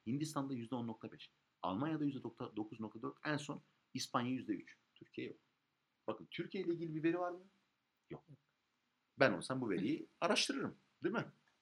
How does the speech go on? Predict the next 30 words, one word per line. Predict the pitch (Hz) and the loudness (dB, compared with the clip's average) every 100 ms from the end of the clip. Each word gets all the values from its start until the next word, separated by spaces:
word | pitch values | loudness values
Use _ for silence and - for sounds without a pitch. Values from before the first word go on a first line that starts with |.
| _ _ - | _ _ -2
T | 107 104 | 0 2
T | 110 | 2
G | 104 101 | 4 4
V | |
olarak | 107 101 104 - | 2 2 0 -2
olabilir | 95 98 101 113 - | -4 -4 -4 -6 -6
veya | 78 - | -8 -8
Türkiye'deki | 98 - 98 95 101 | -12 -8 -6 -6 -8
Teknokentler | 95 - 95 92 - 98 90 | -12 -10 -10 -10 -8 -8 -6
Derneği | 85 87 90 | -10 -8 -10
olabilir. | 95 90 95 104 _ - _ | -6 -6 -6 -10 _ -20 _
Startupların | - - 160 165 156 135 110 | -10 2 2 2 -2 -2 0
kaçını | 151 151 175 | 2 4 4
öğrenciler | 123 98 80 73 | 4 2 -4 -10
kurmuş? | - - - - _ _ 143 | -12 -18 -16 -16 _ _ -2
Ben | 143 147 - | -2 -4 -2
bu | 139 139 | 0 2
oranın | 117 131 | 2 2
yüzde | 123 113 117 | -2 0 0
birinin | 120 117 - 127 139 | 0 -6 -8 -10 -6
altında | 110 - 110 | -6 -8 -4
olduğunu | 92 80 71 | -4 -4 -10
düşünüyorum. | - 76 - _ _ _ | -14 -14 -16 _ _ _
Şahsi | - 87 - 76 | -6 -6 -8 -8
görüşüm. | 76 - - _ - _ | -6 -6 -10 _ -20 _
Tanıdığım | - 113 104 143 | 0 0 0 -4
iki | - 104 | 0 2
öğrenci | 82 78 110 | 2 -2 -6
var | - | -6
ama | 101 - | -8 -8